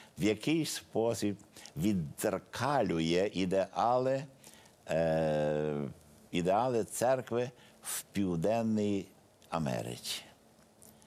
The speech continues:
Вони на це дуже звертають увагу там, на убогих, на потребу людей, на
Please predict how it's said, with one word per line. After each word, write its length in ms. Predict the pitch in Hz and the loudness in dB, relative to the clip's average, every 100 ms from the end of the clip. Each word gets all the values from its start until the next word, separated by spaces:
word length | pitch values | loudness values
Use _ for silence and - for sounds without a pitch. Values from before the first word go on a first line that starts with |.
| - - - | -20 -20 -4
Вони 300 | 92 120 160 | 0 2 2
на 140 | 139 | 0
це 220 | 117 117 | 0 -2
дуже 360 | 104 101 135 123 | 0 0 2 2
звертають 680 | 107 104 107 - 101 98 98 | 0 0 0 0 2 2 2
увагу 540 | 95 92 95 92 90 85 | 0 0 2 2 0 -2
там, 500 | 87 87 87 80 69 | -2 -2 -2 -4 -2
на 140 | 76 | -2
убогих, 760 | 76 73 69 90 110 107 95 87 - _ _ - - - - | -2 -4 -2 0 2 0 -2 -6 -14 _ _ -20 -20 -20 -4
на 120 | - | -4
потребу 680 | 87 92 90 98 113 117 104 | 0 -2 0 2 4 2 0
людей, 680 | 98 95 87 87 85 85 85 - - - - - | 0 0 2 2 2 0 -6 -18 -20 -20 -20 -10
на 480 | - 87 95 87 82 | -2 2 2 2 0